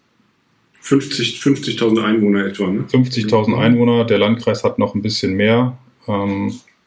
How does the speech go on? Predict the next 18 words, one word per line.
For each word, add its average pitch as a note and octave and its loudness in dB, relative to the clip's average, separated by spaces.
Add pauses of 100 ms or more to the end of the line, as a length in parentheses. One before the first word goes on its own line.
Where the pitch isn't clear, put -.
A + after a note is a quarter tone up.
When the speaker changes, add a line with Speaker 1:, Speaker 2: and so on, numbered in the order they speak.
(240)
Speaker 2:
ist - -4
strukturell, G#2+ 2
äh, G2+ -4
jetzt - -8
nicht A2+ 0
so G#2 4
aufgestellt G2+ -2
wie G#2 -4
eine G2 -2
Großstadt, A#2+ 0
ist - -10
eher G2+ -2
halt - -2
wie - -6
eine G2 -4
Kleinstadt. A2 0
Busse A2+ -2
fahren G2 -4